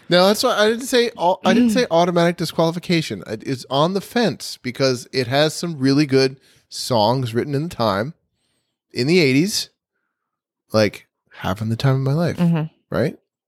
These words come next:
Speaker 1: Written
Speaker 2: Mm-hmm.
Speaker 1: during the time, great song. There's a couple others,
Speaker 2: Mm.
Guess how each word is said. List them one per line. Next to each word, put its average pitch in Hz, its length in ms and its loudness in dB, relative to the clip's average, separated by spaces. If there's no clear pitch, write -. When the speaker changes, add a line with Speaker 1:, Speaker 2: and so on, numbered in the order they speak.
Speaker 1:
Written 117 240 0
Speaker 2:
Mm-hmm. 127 40 -4
Speaker 1:
during 131 180 2
the 127 60 -6
time, 131 400 -2
great 123 200 0
song. 131 340 -2
There's 110 160 -6
a 120 40 -4
couple 160 280 2
others, 113 480 -2
Speaker 2:
Mm. 151 220 -10